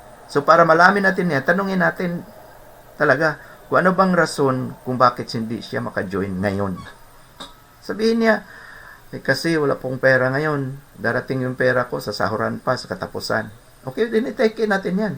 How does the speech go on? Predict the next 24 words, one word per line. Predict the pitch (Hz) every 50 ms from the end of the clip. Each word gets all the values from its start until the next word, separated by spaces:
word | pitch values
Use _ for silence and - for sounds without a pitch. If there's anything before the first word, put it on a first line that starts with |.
| - - -
Well, | 170 185 214 262 302 277 - - - - - - -
pwede. | - 294 311 208 160 190 202 - - - - - - - - - - - -
Okay? | 143 - - 185 226 294 - - - - - - - - - - - - -
So, | - - - 226 226
magbayad | 247 214 190 185 185 190 185 185
siya | 208 190
sa | - - 180
katapusan. | 175 - 170 170 175 - - 208 202 185 131 - - - - -
And | 147 143 131
if | 143 139 -
you | 147 151 165
have | 185 196 175 -
something | - 185 180 175 - 170 160 147 143
to | 110 107
offer, | 165 185 185 180 151 147 147 147 - - - - - -
kung | 117 113 104
ako, | - 113 - - - 151 147 123 107 - - 104
halimbawa, | 113 110 107 113 113 127 127 123 - - 120
pinagsabihan | 110 104 101 - 110 104 107 113 107
ng | 104 104 98
ganyan, | 101 110 123 135 127 120 113 - -
at | 120 - - 98
marami | 95 95 92 107 127 147 156 143
akong | 127 139 - 120 120 110